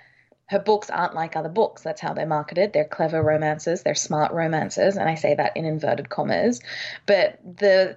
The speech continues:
thing with that book and that heroine is that she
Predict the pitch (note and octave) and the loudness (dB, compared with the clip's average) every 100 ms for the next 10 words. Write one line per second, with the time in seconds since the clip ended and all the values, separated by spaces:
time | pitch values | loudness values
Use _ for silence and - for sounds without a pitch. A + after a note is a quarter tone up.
0 | - B3 A#3+ A#3 A3+ G#3+ - _ _ F3 | -4 -2 0 -2 -2 -4 -8 _ _ -2
1 | F#3 F3+ - A#3+ C4 - - D#3+ - - | 2 2 0 0 0 -4 -4 -2 -2 -4
2 | F3 D#3 E3 A#3 C4 F#3+ B2+ A#2+ E3 E3+ | -2 -2 -2 -2 0 0 0 -4 -4 -2
3 | E3 - - G3 F#3 F3+ | 0 0 -2 -2 -2 -6